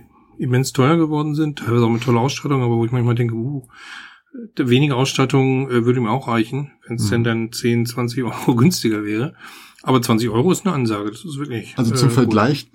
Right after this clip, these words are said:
Speaker 2: äh, Mountains kostet im Original auch zwanzig Euro und hat eigentlich nur Karten, Pappe,
Speaker 1: Ich merke
Speaker 2: Stempel.
Speaker 1: aber schon wieder, wie die Kinderspiele, die teilweise auch eine sehr schöne Ausstattung haben,
Speaker 2: Mhm.
Speaker 1: oft im Preis deutlich günstiger sind.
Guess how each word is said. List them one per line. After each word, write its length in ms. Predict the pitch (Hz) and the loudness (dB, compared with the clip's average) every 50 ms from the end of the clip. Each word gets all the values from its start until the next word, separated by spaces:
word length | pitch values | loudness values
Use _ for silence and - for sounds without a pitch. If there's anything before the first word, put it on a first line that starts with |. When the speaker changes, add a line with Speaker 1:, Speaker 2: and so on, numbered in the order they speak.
| - | -6
Speaker 2:
äh, 300 | 101 123 123 120 120 120 | -2 0 2 2 4 4
Mountains 720 | 117 117 113 110 107 110 120 127 131 151 147 135 - - - - - - - - - - | 4 2 4 4 4 4 2 2 0 -2 -2 -2 -4 -6 -8 -12 -16 -20 -20 -20 -14 -6
kostet 400 | - - 127 117 - 143 123 113 | -2 -2 -2 0 0 -2 -2 -2
im 80 | 113 | -2
Original 360 | 113 117 110 113 117 113 107 | -2 0 2 2 2 2 2
auch 200 | 107 113 131 - | 2 0 -2 -4
zwanzig 440 | - - - 110 101 98 101 95 101 | -4 -4 -2 -2 -2 -2 -2 -4 -2
Euro 260 | 104 107 104 104 120 | 2 2 2 2 2
und 380 | 123 120 - 110 107 107 - - | 0 -2 -2 -4 -4 -4 0 0
hat 220 | 113 110 - - - _ _ | 0 0 -2 -6 -14 _ _
eigentlich 460 | - 104 98 104 117 113 120 120 120 131 | -2 0 0 0 0 0 -2 -2 -2 0
nur 640 | 131 123 123 127 123 123 123 120 123 127 139 143 - | 0 2 2 2 2 2 0 -2 -2 -6 -8 -8 -8
Karten, 640 | - - 147 147 - - 135 135 143 151 147 - - _ _ _ _ _ _ _ _ _ _ _ _ - - - _ _ _ _ _ _ _ _ _ _ _ _ _ - | -4 0 0 0 0 0 -2 -2 -2 -2 -6 -8 -14 _ _ _ _ _ _ _ _ _ _ _ _ -20 -20 -20 _ _ _ _ _ _ _ _ _ _ _ _ _ -6
Pappe, 380 | 107 104 - - 131 139 139 - _ _ _ - - - - - - - - - - _ | -6 -6 -4 -2 -4 -4 -4 -6 _ _ _ -20 -18 -18 -16 -16 -16 -16 -18 -18 -18 _
Speaker 1:
Ich 140 | - 127 120 | -6 -2 2
merke 140 | 131 127 135 | 4 4 6
Speaker 2:
Stempel. 200 | 190 220 226 202 | 6 6 4 4
Speaker 1:
aber 120 | 180 196 190 | 4 4 2
schon 280 | - - 196 190 170 | 2 4 4 4 4
wieder, 400 | 170 180 185 190 190 202 202 196 - _ _ _ _ _ _ - - _ _ _ _ _ _ _ - - | 4 4 4 4 2 2 0 -2 -6 _ _ _ _ _ _ -20 -20 _ _ _ _ _ _ _ -12 -6
wie 340 | 156 143 147 147 143 143 139 | -4 -2 0 0 0 -2 -2
die 200 | 131 139 131 120 120 | -4 -6 -6 -8 -6
Kinderspiele, 800 | - - 139 165 214 240 - - - - 208 214 214 226 240 202 | -4 -2 0 0 0 -2 -4 -6 -4 -2 -2 0 0 0 -2 -2
die 160 | 151 120 120 | -2 -2 -2
teilweise 380 | - - 123 123 120 113 117 | 0 2 2 2 2 2 0
auch 40 | 107 | -2
eine 120 | 113 110 98 | -4 -6 -2
sehr 200 | 104 135 185 202 | 0 0 0 0
schöne 240 | - - 208 208 | 0 0 -2 -2
Ausstattung 540 | 196 190 180 180 - 143 127 - 135 123 117 | 0 -2 -6 -6 -6 -8 -6 -4 -2 -2 -2
haben, 380 | 113 117 117 117 139 180 - - _ | -2 -2 -4 -4 -4 -6 -8 -8 _
Speaker 2:
Mhm. 300 | 123 120 113 113 131 143 | -2 0 0 0 0 -2
Speaker 1:
oft 220 | 160 156 - - | -4 -6 -4 -2
im 100 | 151 135 | -4 -4
Preis 320 | - - - 143 131 120 - - | -2 -2 0 0 0 -2 -2 0
deutlich 380 | - 160 220 208 160 139 - - | 2 2 2 2 0 -4 -2 0
günstiger 500 | 135 120 117 120 - - 107 107 104 104 | 0 0 0 -2 -4 -4 -4 -4 -4 -4
sind. 400 | 104 107 113 165 208 - - | -4 -2 -2 -2 -2 -4 -8